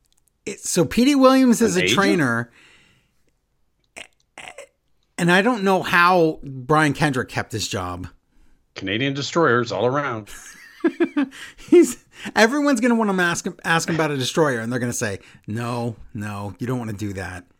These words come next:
Speaker 2: Mm.
Speaker 1: Vince will not let you do that
Speaker 2: Sorry.
Speaker 1: on WrestleMania, so no." <sighs> So I don't know. What do you think? You
Speaker 2: Who did
Speaker 1: still
Speaker 2: you say still has a job?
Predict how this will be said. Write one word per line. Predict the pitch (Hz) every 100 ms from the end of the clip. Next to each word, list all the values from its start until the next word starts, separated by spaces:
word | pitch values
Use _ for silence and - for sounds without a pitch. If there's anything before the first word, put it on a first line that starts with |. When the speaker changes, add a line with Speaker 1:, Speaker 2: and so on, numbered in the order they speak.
| 87
Speaker 2:
Mm. | 85 -
Speaker 1:
Vince | 170 -
will | 170
not | 156 151
let | 160 151
you | 139
do | 131
that | 131 120
Speaker 2:
Sorry. | 113
Speaker 1:
on | 117
WrestleMania, | 110 120 107 104 92
so | -
no." | 104 104 92 87 - _ _ _ - - _ _ _ _ _ _ _ _ _ _
<sighs> | - - - -
So | - 156
I | 160
don't |
know. | 214
What | 165
do | 147
you | 147
think? | 143 135
You | 147
Speaker 2:
Who | 156
did | 233
Speaker 1:
still | 254
Speaker 2:
you | 226
say | - 202
still | 180 - 190
has | 185
a | 190
job? | 190 196 208